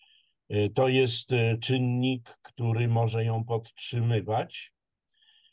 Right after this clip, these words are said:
Równocześnie pewnym zabezpieczeniem, że uciekinierzy nie pójdą,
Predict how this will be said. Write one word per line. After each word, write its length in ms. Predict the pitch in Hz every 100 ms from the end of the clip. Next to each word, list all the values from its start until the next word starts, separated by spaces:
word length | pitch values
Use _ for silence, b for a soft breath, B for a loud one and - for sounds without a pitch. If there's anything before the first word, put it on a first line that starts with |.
| b
Równocześnie 1300 | 123 147 165 160 139 117 151 208 - 110 107 120 131 - _ _ _ _ _ _ - - -
pewnym 400 | 135 110 123 110
zabezpieczeniem, 1120 | 139 139 135 123 - 113 - 139 139 127 120
że 360 | 101 117 113 113 -
uciekinierzy 920 | 156 127 127 117 117 120 131 131 117
nie 140 | 117 117
pójdą, 720 | 120 135 135 113 107 101